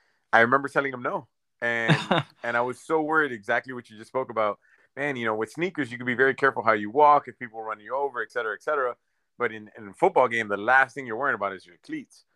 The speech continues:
Speaker 1: So I remember telling him no, 'cause I didn't want the paint to fall off or it to get, you know, look weird. And that guy literally changed my life, 'cause he called me
Speaker 2: Mm-hmm.
Speaker 1: seven straight nights, and I told him no the first six.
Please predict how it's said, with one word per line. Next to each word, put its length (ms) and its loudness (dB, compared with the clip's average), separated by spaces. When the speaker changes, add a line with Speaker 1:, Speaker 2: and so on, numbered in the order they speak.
Speaker 1:
So 540 -4
I 60 -6
remember 280 -10
telling 220 -6
him 140 -12
no, 340 0
'cause 120 -6
I 60 -2
didn't 120 -4
want 120 -6
the 60 -8
paint 300 -6
to 60 -6
fall 260 0
off 320 2
or 100 -4
it 100 -6
to 60 -14
get, 120 -14
you 120 -14
know, 140 -6
look 240 -2
weird. 460 0
And 360 -4
that 280 0
guy 440 0
literally 360 -12
changed 260 -14
my 100 -4
life, 220 -4
'cause 140 -18
he 120 -14
called 500 -2
me 300 -16
Speaker 2:
Mm-hmm. 240 -2
Speaker 1:
seven 360 2
straight 420 -6
nights, 420 -8
and 140 -4
I 100 -2
told 320 -4
him 240 -8
no 220 2
the 120 -10
first 240 -2
six. 320 -6